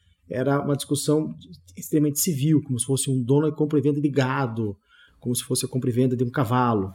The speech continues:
Esses animais integram essas relações familiares, tanto é que mandou disciplinar a visita-, a visitação deles frente a, a, a uma disputa de ex-conviventes. É difícil pra muitos entender isso ainda, compreender essa sua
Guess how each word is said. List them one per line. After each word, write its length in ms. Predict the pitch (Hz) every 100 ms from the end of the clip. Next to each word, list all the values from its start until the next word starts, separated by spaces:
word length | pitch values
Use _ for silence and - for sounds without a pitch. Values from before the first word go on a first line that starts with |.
| -
Esses 160 | - 143
animais 320 | 147 147 160
integram 460 | 185 185 165 156 127
essas 160 | 120
relações 280 | 135 123 139
familiares, 560 | 143 170 151 147 180 - - _ -
tanto 180 | 160
é 40 | 160
que 80 | 180
mandou 200 | 165 165
disciplinar 600 | - 185 196 151 139 170
a 60 |
visita-, 440 | 156 160 156 156 -
a 40 |
visitação 560 | 143 160 165 151 156 147
deles 460 | 127 135 156 - - - -
frente 440 | - 147 143 143 160
a, 100 | 147
a, 420 | 139 117 127 123 117 - _ _ _ _ _
a 60 |
uma 140 | 123 135
disputa 600 | - - 151 151 175 180 - _ _ -
de 120 | 131
ex-conviventes. 840 | 131 143 147 139 117 113 - - _ _ _ _ _ _
É 80 | -
difícil 540 | 147 180 - 220 220 147
pra 160 | 143
muitos 320 | 139 170 214
entender 420 | 190 185 170 170 135
isso 320 | 131 - 120
ainda, 140 | 113
compreender 520 | 113 120 135 123 131
essa 200 | 131 -
sua 260 | 131 - 139